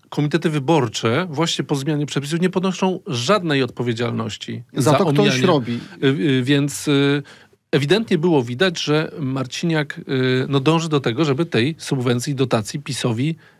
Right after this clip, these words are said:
Speaker 1: nie odebrać. On zresztą nawet przed posiedzeniem jeszcze, kiedy miał takie wystąpienie, y, do mediów,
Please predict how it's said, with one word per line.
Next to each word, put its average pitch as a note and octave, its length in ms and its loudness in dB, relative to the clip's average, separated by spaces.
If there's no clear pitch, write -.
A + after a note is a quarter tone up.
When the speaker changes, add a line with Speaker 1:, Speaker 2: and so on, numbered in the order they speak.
Speaker 1:
nie E3+ 200 2
odebrać. A2+ 540 0
On F3 120 0
zresztą A#3 260 -2
nawet F#3 240 -2
przed - 380 -4
posiedzeniem A#2+ 520 0
jeszcze, B2+ 240 -2
kiedy C3+ 200 -6
miał C#3+ 140 -4
takie D3 240 -6
wystąpienie, B2+ 720 -2
y, B2 40 -4
do A#2+ 120 -4
mediów, A#2+ 500 -4